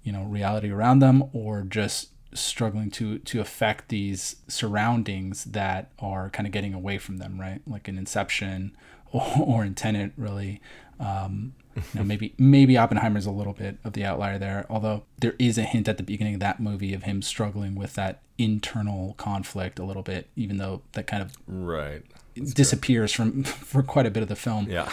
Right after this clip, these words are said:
Speaker 2: <laughs>
Speaker 1: Um, but it's just really great to see how the inception of those themes and characters in his films.
Speaker 2: Yeah, exactly. I mean, that, that's a good way to put it, 'cause it's, um,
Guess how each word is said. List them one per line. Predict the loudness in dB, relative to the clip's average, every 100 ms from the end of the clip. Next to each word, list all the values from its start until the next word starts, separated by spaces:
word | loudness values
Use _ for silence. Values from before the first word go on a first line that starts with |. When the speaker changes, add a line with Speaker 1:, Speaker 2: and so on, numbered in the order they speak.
| 0
Speaker 2:
<laughs> | 2 4
Speaker 1:
Um, | 4 4 4 2 0 -6 -6
but | 4 10 10 8 2 -20 -20 -20 0 6
it's | 6 6
just | 6 8
really | 10 10
great | 10 6 4 2 -2
to | -2
see | 0 2 4 4 4
how | 4 4 4 2 -2 -8 -4
the | -2 -2 -4 -6 -2
inception | -2 0 0 0
of | -2
those | -2 -6 -2
themes | 2 4 4 2
and | -2
characters | -2 -4 -4 -6 -4
in | -6
his | -6
films. | -6 -6 -8 -14 -20 -20 -18 -2
Speaker 2:
Yeah, | 0 2
exactly. | 0 -2 -2 -2
I | -2
mean, | 0
that, | 0 -2 -6
that's | -4 -4
a | -4
good | 0
way | 0
to | 0
put | 0 0
it, | 0
'cause | -2 -2
it's, | -2 2
um, | 4 4 2